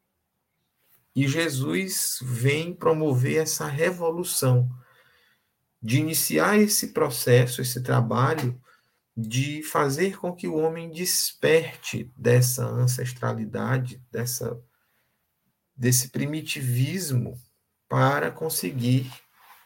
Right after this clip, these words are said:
é, alçar voos mais altos, né?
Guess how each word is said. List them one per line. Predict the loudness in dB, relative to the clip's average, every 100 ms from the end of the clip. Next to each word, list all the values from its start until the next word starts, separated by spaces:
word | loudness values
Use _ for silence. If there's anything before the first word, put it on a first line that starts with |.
| _
é, | -2 2 2 2 0 2
alçar | 2 0 0 0 2
voos | 2 2
mais | 0 -4 -2 2
altos, | 2 2 -4 -16 -20 _ _ _ -20 _ _ _
né? | -6 -4 -4